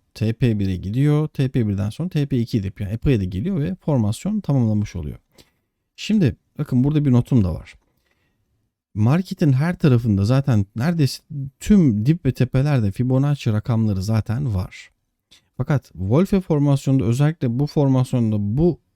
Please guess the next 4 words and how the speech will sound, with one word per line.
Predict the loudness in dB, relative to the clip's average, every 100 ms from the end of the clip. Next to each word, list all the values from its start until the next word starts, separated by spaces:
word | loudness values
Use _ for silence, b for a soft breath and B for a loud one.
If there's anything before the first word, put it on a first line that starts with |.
| -6
e, | -4 -2 -2 -2 -6 _ _ _ _ _ _ _ _ _ _ _ _ _ 0
rakamlar | 2 4 4 4 2 2
olmalı | 2 4 4 4 2
diye | -2